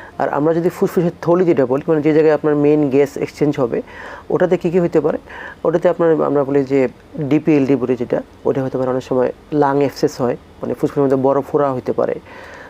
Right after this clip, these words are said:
সবচেয়ে কমন হচ্ছে যদি নিউমোনিয়া হয়, ঠিক আছে, যদি, আহ, নিউমোনিয়ার কারণে এরকম ফুসফুসে রক্ত যেতে পারে।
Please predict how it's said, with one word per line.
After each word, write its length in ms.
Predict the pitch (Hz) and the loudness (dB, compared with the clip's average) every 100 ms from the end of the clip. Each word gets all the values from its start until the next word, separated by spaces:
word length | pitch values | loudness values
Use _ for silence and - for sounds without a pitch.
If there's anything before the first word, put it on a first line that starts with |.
| - | -16
সবচেয়ে 320 | - 170 - | -8 -4 0
কমন 180 | 180 175 | 2 2
হচ্ছে 220 | 170 - | 0 -2
যদি 80 | 156 | 0
নিউমোনিয়া 460 | 147 165 175 151 131 | 2 4 4 2 0
হয়, 180 | 104 - - - - - | -4 -12 -16 -20 -20 -14
ঠিক 100 | 165 | -12
আছে, 180 | 175 120 | -8 -6
যদি, 160 | 120 | -4
আহ, 320 | 123 123 - 139 - | -4 -4 -6 -8 -4
নিউমোনিয়ার 380 | 143 147 147 | 0 2 2
কারণে 160 | 143 139 | 0 0
এরকম 260 | 135 135 131 | -2 -4 -6
ফুসফুসে 320 | 131 127 123 | -8 -8 -4
রক্ত 320 | 131 127 127 | 0 -2 -2
যেতে 220 | 131 127 | -4 -2
পারে। 240 | 117 117 | -2 -4